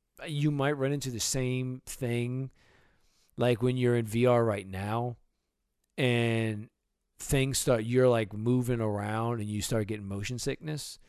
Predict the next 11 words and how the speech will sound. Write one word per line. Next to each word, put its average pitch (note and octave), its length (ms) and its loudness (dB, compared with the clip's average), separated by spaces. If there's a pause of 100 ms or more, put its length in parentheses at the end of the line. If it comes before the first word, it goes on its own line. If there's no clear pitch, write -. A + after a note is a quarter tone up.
(420)
Your C#3 140 4
mind D3 340 4
can't C3+ 320 -2
tell B2+ 300 4
that A#2+ 160 0
you're A2+ 100 2
actually A2 300 -2
not G#2 200 -8
moving. C3 460 -4 (160)
It's - 140 -6
confused. A#2 640 -4